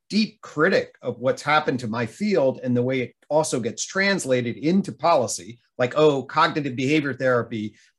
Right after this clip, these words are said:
is the therapy that's as scientifically supported." I used to believe that, and then you realize that's actually bullshit when you get into the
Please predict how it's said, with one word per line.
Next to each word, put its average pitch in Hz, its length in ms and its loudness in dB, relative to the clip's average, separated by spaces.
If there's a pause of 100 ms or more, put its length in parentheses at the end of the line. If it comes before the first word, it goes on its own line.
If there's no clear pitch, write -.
is 120 220 -2
the 160 240 2
therapy 123 800 2
that's 127 320 -2
as 117 140 -4
scientifically 127 800 -2
supported." 117 500 0 (240)
I 147 120 4
used 156 220 2
to 143 60 -6
believe 131 240 -4
that, 131 300 2
and 131 80 -4
then 139 80 0
you 131 80 0
realize 131 320 2
that's 123 160 -2
actually 113 240 -6
bullshit 131 500 -6
when 110 100 -6
you 104 80 -6
get 117 180 0
into 107 180 -4
the 82 140 -14